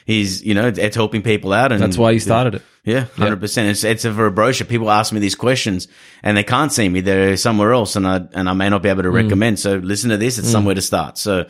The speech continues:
Speaker 2: Plus, you don't have to repeat the same thing a million times.
Speaker 1: Yeah.
Speaker 2: 'Cause it's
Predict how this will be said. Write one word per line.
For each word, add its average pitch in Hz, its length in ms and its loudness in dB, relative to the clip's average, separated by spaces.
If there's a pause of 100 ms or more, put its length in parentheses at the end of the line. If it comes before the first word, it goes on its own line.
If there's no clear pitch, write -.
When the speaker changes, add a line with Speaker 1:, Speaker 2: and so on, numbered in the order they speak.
(120)
Speaker 2:
Plus, 120 220 0
you 131 60 6
don't 123 100 4
have 117 120 0
to 117 100 2
repeat 117 260 2
the 104 80 -6
same 107 240 -2
thing 107 180 0
a 101 60 0
million 104 300 2
times. 92 420 -6
Speaker 1:
Yeah. 113 160 0
Speaker 2:
'Cause 113 160 -2
it's 113 300 -2